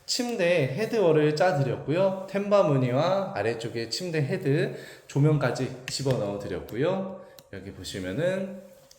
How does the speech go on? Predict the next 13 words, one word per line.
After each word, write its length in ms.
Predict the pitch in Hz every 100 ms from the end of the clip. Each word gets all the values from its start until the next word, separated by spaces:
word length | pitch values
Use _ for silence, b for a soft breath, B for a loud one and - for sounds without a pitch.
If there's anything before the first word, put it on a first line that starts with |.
| _ _
붙박이장 960 | - - 143 123 120 101 101 165 196 B B B B -
그리고 440 | 101 107 185 196
화장대 540 | 196 202 185 110 - -
시공이 360 | - 135 127 113
되어져 280 | 101 95
있습니다. 460 | 85 - 87 87 82 - - - _ - _ - - - - - - - - - - - - - - - - - B B B B -
여기는 340 | 131 156 160
테라조 520 | - 240 247 240 240 208
느낌의 560 | 185 180 180 180 180
화장실로 680 | 202 208 208 196 151 147 151
시공을 440 | - 175 160 151
했습니다. 580 | 160 123 98 107 135 - - - - - - - - -
네, 260 | 92 92